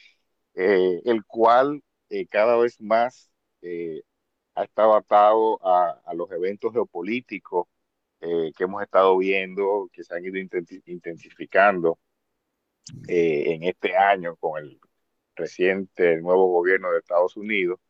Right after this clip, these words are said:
que está implementando una serie de políticas, eh, digamos, al todo, en todo lo ancho de, de, de sus capacidades, eh, y eso ha tenido,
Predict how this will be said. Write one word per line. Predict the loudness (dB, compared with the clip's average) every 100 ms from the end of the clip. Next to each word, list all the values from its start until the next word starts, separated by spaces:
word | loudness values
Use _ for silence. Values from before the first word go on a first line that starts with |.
| _ _ _ _ _ _
que | -2 2 2
está | 2 0
implementando | 0 -2 -2 -2 -2 -2
una | -6
serie | -2 0 2
de | 0
políticas, | -2 -6 -8 -10 -14 -2 -2 -2 _ _ _ _
eh, | _ -4 -2 -2 -4 -6 -10 -14 -20 _
digamos, | -6 2 2 4 2
al | 2
todo, | 0 4 6 4 2 -2
en | -10 -20 -8
todo | 0 2
lo | 2 4
ancho | 2 2 -4 -8 -6
de, | -4 -6 -8 -12
de, | -10 -10 -10
de | -12 -14
sus | -6
capacidades, | -2 0 0 0 4 6 6 4 0 _ _ _ -20 _ _ _
eh, | -4 0 0 -2 -6 _
y | -6 -4 -2 -4 0
eso | 0 0 2 2
ha | 4
tenido, | 0 -2 -2 2 2 2